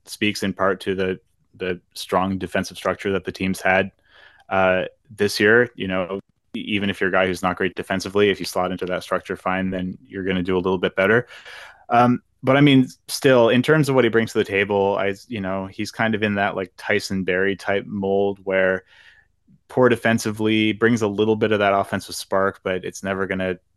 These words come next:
you know, fully kind of make a difference on, you know, even in a top four. I mean, there's a reason that Barrie is having to go door to door selling himself to teams around the league. Power play time, you know, might do him well. I mean, the, the Jets' power play isn't anything to write home about, so,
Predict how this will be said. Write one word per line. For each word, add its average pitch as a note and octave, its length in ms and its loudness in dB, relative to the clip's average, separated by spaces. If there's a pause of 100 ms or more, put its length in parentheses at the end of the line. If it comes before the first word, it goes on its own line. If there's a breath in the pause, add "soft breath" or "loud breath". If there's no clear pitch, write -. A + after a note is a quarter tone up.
(400)
you G2 80 -8
know, F#2 280 -8
fully G2+ 580 0
kind G2 160 -2
of F2+ 100 -4
make F#2+ 200 -2
a F#2+ 40 -2
difference G2 480 0
on, F#2+ 280 0
you G2+ 100 -8
know, F#2 140 -6
even F#2+ 260 -4
in F#2 100 -4
a F2+ 60 -4
top - 260 -2
four. F#2+ 380 0 (320 soft breath)
I F#2 40 -12
mean, F2+ 120 -6
there's F#2 160 -6
a F2+ 40 -8
reason F#2 260 0
that F2+ 120 -4
Barrie F#2+ 320 4
is F2+ 140 -2
having F#2 260 0
to F#2+ 60 -4
go F#2+ 180 0
door F2+ 220 2
to F#2 80 2
door F#2 240 0
selling F2+ 340 0
himself F#2+ 420 2
to F#2 100 -2
teams F#2+ 260 -4
around F#2 180 2
the F2+ 60 0
league. F#2 340 2 (1120 loud breath)
Power C#3+ 240 4
play C#3 140 4
time, C3+ 460 4 (200)
you C#3+ 140 0
know, G#2+ 140 4
might A2 200 2
do A2 140 4
him G2+ 120 4
well. G2+ 280 8
I G2+ 60 6
mean, G2+ 200 2
the, G2 120 0
the G2 180 -6
Jets' F#2+ 240 -2
power G2 220 2
play G2 160 0
isn't F#2+ 200 -2
anything F#2+ 220 -4
to F2+ 60 -4
write F#2 160 2
home F#2+ 160 0
about, F#2+ 320 -2
so, F#2 400 -2